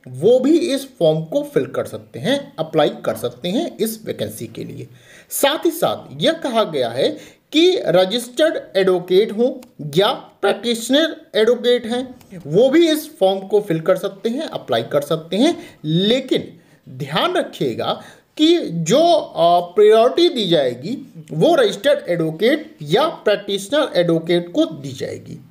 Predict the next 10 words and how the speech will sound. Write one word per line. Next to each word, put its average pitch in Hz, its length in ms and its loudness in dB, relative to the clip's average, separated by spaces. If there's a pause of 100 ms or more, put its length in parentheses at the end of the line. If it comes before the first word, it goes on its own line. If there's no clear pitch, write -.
ठीक 285 100 0
है, 349 180 -4
जैसे 170 520 -2 (720)
एलएलबी 202 420 2
थर्ड 156 500 0
ईयर 214 140 2
का 240 240 0
कोई 240 440 0 (220)
स्टूडेंट 233 520 0
है 285 200 0